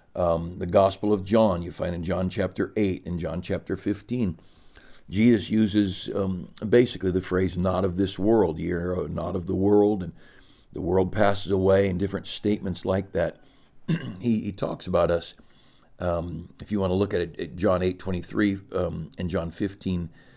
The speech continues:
verses eighteen and nineteen, he talks about us not being a part of this world, not belonging in this world. And when you get born again,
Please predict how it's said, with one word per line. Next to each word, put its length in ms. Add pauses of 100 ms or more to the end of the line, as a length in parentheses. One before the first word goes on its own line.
(240)
verses 260
eighteen 360
and 80
nineteen, 500 (1200)
he 120
talks 360
about 180
us 160
not 460 (440)
being 180
a 60
part 360
of 80
this 220
world, 380
not 180
belonging 520
in 120
this 220
world. 340 (600)
And 80
when 80
you 120
get 200
born 240
again, 540